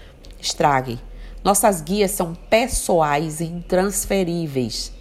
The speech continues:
devendo ser confeccionadas, manipuladas ou por nós ou por outra pessoa,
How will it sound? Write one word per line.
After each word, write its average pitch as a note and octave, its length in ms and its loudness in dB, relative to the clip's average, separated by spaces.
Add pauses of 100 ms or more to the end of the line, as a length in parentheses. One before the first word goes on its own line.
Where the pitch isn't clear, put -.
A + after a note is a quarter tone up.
(380)
devendo F3 420 2
ser G3 220 0
confeccionadas, C3+ 1300 -2 (340)
manipuladas D#3+ 1120 0
ou G#3+ 140 8
por F#3+ 240 -2
nós D3 420 0
ou G3 100 4
por G3 220 0
outra D#3 240 -2
pessoa, C3+ 640 -2